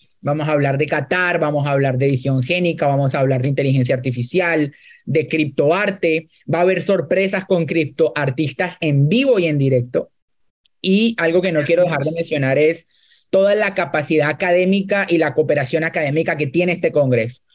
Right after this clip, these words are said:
Esto no es solamente del C P I y de la uni-, y, y de la, y de la elapi,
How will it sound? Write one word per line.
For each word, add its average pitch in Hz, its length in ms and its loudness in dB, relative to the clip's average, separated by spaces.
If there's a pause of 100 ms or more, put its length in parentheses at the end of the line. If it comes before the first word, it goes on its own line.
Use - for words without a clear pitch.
(140)
Esto 147 240 0
no 175 140 2
es 185 80 -2
solamente 175 720 2
del 139 180 0
C 156 180 0
P 170 180 2
I 175 220 2
y - 20 4
de 156 100 4
la 143 120 0
uni-, 139 200 0
y, 131 560 2
y 147 120 2
de 147 120 4
la, 135 220 0
y 147 100 2
de 139 100 4
la 135 120 2
elapi, 156 500 0